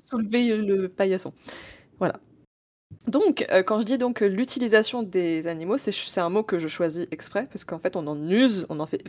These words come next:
usage comme vraiment d'un outil et d'un ingrédient comme un autre, et je parle pas vraiment d'une, je sais pas, d'une,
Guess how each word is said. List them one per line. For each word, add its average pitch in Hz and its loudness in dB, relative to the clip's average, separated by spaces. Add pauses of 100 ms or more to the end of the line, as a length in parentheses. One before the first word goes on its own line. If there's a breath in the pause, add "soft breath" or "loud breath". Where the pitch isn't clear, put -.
(140)
usage 208 4
comme 202 4
vraiment 170 2
d'un 165 -2
outil 214 -2
et - 0
d'un 156 -4
ingrédient 170 2
comme 180 -4
un 151 -4
autre, 214 0
et 156 2
je - -6
parle 156 2
pas 180 6
vraiment 160 0
d'une, 151 -4
je - -10
sais - -12
pas, 147 -2
d'une, 139 -8